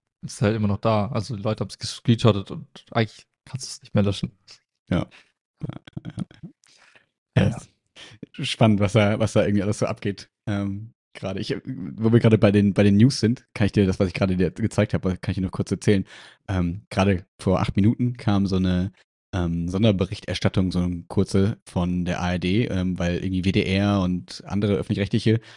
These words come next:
Speaker 2: dem wurden
Speaker 1: Hm.
Speaker 2: so, äh, Leaks zugespielt quasi, ähm, von einer, also es wird, wird erstmal so gesagt, so einer russischen Manipulationsleak sozusagen.
Speaker 1: Mhm,
Speaker 2: Ähm,
Speaker 1: mhm.
Speaker 2: und das ist quasi, sind Daten von der Firma, äh, S D A,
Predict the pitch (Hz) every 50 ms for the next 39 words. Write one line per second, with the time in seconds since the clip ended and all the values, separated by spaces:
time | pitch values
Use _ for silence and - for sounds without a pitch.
0 | - _ _ - 104 92 90 101 135 131 120 110 98 95 92 95 - - 104 92
1 | 90 92 95 110 127 147 - - - - - - 143 135 143 139 - - - 123
2 | 131 139 143 143 - - - 127 131 135 135 131 131 131 135 147 170 - - -
3 | - - _ _ _ - 107 104 107 107 104 107 107 107 107 107 - _ _ _
4 | _ _ _ - 101 107 117 123 131 131 135 135 - - _ _ - - - -
5 | 196 196 202 196 196 196 196 190 190 - - - - - - - - 92 87 87
6 | 85 - 101 95 87 - - - 85 87 92 - - - 95 - 101 95 95 92
7 | 95 92 - - 78 80 87 85 101 104 120 104 - - - 95 95 98 95 92
8 | 95 101 101 - - 98 92 92 - - - 107 110 120 127 127 - - 110 113
9 | 123 131 - - 131 120 - - 127 113 120 120 123 123 131 135 143 147 - -
10 | - - - 123 107 110 117 104 98 95 95 95 104 110 101 101 98 - - -
11 | - 120 107 101 98 - 117 - - - - 107 104 98 101 101 92 - - 95
12 | 90 - 92 98 117 123 - 135 123 - 104 98 92 90 - - - - 104 110
13 | 113 113 113 113 113 110 - - 98 90 90 90 - - 98 110 120 - - -
14 | - 107 104 107 - 85 92 101 123 147 -